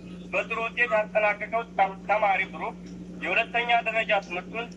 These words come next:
ከአዲስ ከተማ ሁለተኛ ደረጃ ትምህርት ቤት አጠናቀቀ። የአስራ ሁለተኛ ክፍል አገር አቀፍ ፈተናን የሪሚዲያል ውጤት በማምጣት በሁለት ሺ አስራ አምስት ዓመተ ምህረት ወደ አርባ ምንጭ ዩኒቨርሲቲ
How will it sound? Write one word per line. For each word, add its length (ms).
ከአዲስ 460
ከተማ 320
ሁለተኛ 560
ደረጃ 280
ትምህርት 340
ቤት 220
አጠናቀቀ። 580
የአስራ 320
ሁለተኛ 380
ክፍል 260
አገር 260
አቀፍ 300
ፈተናን 440
የሪሚዲያል 520
ውጤት 320
በማምጣት 560
በሁለት 360
ሺ 120
አስራ 240
አምስት 300
ዓመተ 280
ምህረት 300
ወደ 180
አርባ 320
ምንጭ 240
ዩኒቨርሲቲ 520